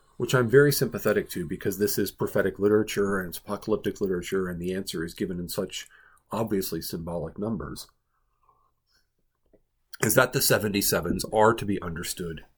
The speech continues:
figuratively. In other words, there's gonna be an initial period of time, an initial seven, some period of time, before there comes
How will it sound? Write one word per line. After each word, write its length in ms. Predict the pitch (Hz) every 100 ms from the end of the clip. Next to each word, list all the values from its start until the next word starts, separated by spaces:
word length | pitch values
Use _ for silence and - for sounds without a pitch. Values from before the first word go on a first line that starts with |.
| _ _ _ _ _ -
figuratively. 680 | 131 123 85 78 - - 78 - _ _ _ _ _ - -
In 120 | 113
other 140 | 117 110
words, 240 | 95 -
there's 120 | 123
gonna 200 | 120 113
be 100 | 107
an 80 | 95
initial 380 | 107 180 - 151
period 260 | - 85
of 100 | 73
time, 360 | - 143 - 104 - - - - -
an 100 | 101
initial 360 | 110 151 123
seven, 600 | - - 92 78 78 120 - _ - - - - - - _
some 340 | - 120 107
period 300 | - 92 78
of 100 | 76
time, 480 | - - - - - - _ _ _ _ _ _ _ - -
before 400 | 135 120 139 120
there 140 | 117
comes 640 | 104 - 131 127 123 -